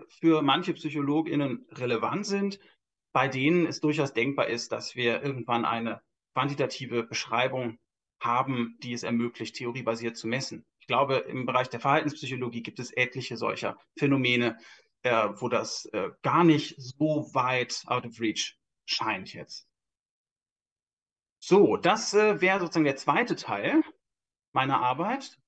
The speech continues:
äh, Begriffsbildung, Messung. Und damit kommen wir zum dritten Teil meiner, äh, Arbeit, nämlich,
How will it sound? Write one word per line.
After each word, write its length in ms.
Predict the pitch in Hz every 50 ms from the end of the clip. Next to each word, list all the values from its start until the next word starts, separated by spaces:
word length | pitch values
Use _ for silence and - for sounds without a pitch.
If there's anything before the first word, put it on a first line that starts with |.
| _ _ -
äh, 240 | 135 131 127 131
Begriffsbildung, 960 | 120 120 139 117 131 147 220 220 - - - 139 131 131 131 127 143 147 147 139
Messung. 480 | 131 127 131 - - 92 85 64 - _ _ _ _ _ _ _ _ _ _ _ _ _ _ _
Und 400 | - 147 147 147 147 143 - _ _ _ _ _ _ _ _ _ _ _ _ -
damit 180 | - 139 160 156
kommen 160 | - 202 196
wir 180 | 190 180 - -
zum 380 | - 165 160 - - - -
dritten 380 | - - - 269 311 311 302 131
Teil 320 | - - - 92 92 87
meiner, 420 | 90 - - - 110 113 107 107 113 - _ _ _ _ -
äh, 120 | - 120 113
Arbeit, 440 | 107 - 107 107 - 143 185 196
nämlich, 380 | - 160 160 160 156 - -